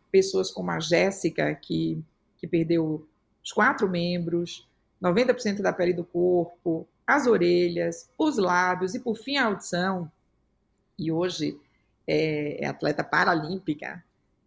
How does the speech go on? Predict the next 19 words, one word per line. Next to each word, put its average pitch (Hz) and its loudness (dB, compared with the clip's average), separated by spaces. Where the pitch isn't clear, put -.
ela 160 -2
diga 185 0
que 202 -2
ela 190 2
é 190 0
mais 190 0
feliz 196 0
hoje 185 2
do 185 -4
que 190 -2
ela 185 2
era 170 2
quando 180 -8
ela 175 -2
tinha 175 -6
pernas 175 -6
e - -2
braços, 226 -6
né? 180 -4